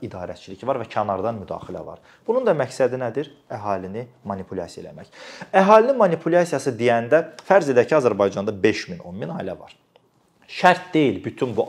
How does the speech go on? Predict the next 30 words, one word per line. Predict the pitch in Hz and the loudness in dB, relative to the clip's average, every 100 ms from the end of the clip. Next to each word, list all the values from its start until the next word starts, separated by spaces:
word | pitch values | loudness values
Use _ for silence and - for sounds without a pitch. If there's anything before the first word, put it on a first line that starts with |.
| 104 | 0
ailə | 104 107 | 0 -2
üzvlərinin | 117 98 95 92 92 | -6 -8 -2 0 0
hamısı | 113 98 - | -2 -2 -6
manipulyasiyaya | 90 87 - 92 85 - - | -6 -6 -10 -8 -8 -10 -12
məruz | 95 - - | -12 -14 -14
qalsın. | - - - - | -16 -14 -14 -10
Xeyr. | 92 - - - - - | -10 -10 -20 -20 -20 4
Hər | 180 214 190 | 10 12 12
ailənin | 147 123 120 | 10 8 2
içindən | 107 123 110 107 | -2 -4 -4 -2
bir | 104 175 120 | 2 4 4
nəfərin | 113 110 110 | 4 2 0
də | 98 | 0
manipulyasiyaya | 110 110 - 117 113 - 98 | 2 0 -2 -2 -2 -4 -6
məruz | 101 98 95 | -4 -4 -4
qalması | 98 92 95 156 | -4 -4 -8 -16
kifayət | - 98 90 - 82 | -14 -12 -10 -10 -12
edir. | 87 - - - | -12 -14 -14 -4
Çünki | 170 190 - _ | -4 -4 -12 _
daxildə | 139 - - 123 117 - | 12 12 8 0 0 2
artıq | 107 104 160 - - | 2 0 -6 -12 2
qeyri-sağlam | 170 202 165 160 110 92 92 90 143 175 _ - | 4 4 2 0 0 0 0 -2 -4 -12 _ -10
bir | 127 107 | -6 -6
mühit | 87 - | -10 -14
yaranır. | 87 - - - _ _ _ _ _ _ _ _ | -16 -16 -20 -20 _ _ _ _ _ _ _ _
Baxmayaraq | - 143 123 107 101 - | 6 6 6 2 2 -2
ki, | 107 | -12
fikirlər | - - 101 101 - | -12 -10 -6 -8 -8
fərqlidir, | 95 - 92 104 117 _ _ _ _ _ _ 113 | -14 -12 -14 -14 -18 _ _ _ _ _ _ -10
məsələlərə | 113 123 104 95 95 92 | -6 -2 -2 -2 -4 -6